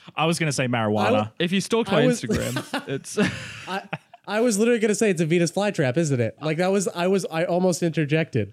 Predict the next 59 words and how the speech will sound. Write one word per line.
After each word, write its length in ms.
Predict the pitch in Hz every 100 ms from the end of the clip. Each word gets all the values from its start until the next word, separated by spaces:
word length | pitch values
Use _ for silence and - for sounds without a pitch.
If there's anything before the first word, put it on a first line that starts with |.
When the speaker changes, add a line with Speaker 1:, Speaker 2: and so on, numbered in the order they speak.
| -
Speaker 3:
Oh, 100 | 156
I 100 | 143
kinda 260 | - 156 131
wish 160 | 127
you 60 | 120
did, 240 | 120 117 - 196
but 120 | 110
I 80 | 160
believe 280 | 165 139 127
you. 140 | 131 220
Speaker 2:
<laughs> 40 | 185 190 196 185 156 -
Speaker 3:
Um, 400 | 147 151 151 147 -
yeah, 440 | 220 226 160 160 - - -
that 100 | 240 226
was 140 | 190
cool. 380 | - 160 156 -
And 140 | 151 165
then 80 |
I, 340 | 175 160 151 151
I 60 |
had 160 | 151 160
to 80 | 151
go 140 | 147
away 240 | 135 131 139
for 140 | 139
a 60 | 131
couple 300 | 135 - 123
of 80 | 117
weeks, 320 | 120 120 -
and 140 | 120
so 100 | 135
I 100 | 120
asked 280 | 120 127 -
my 120 | 120
housemate 440 | 120 120 127 113 113
to 100 | 120
look 120 | 131
after 320 | 120 120 110
it, 100 | 110 -
and 120 | 123
I 40 | 117
came 200 | 123 113
back 220 | 113 113
and 80 | 113
it 40 |
was 120 | 104
dead. 260 | - - 156 - _ -
So 60 | 160
Speaker 1:
Oh. 1300 | 143 135 131 123 120 117 110 104 101 98 95 92 92 95 -
Speaker 3:
But 60 | 214
that 100 | 285
was 80 | -
cool 200 | 294 247
'cause 100 | 226
it 80 | 214
was 140 | 175
useful. 480 | 185 262 - 139 120
It, 120 | 170 151
like, 200 | 165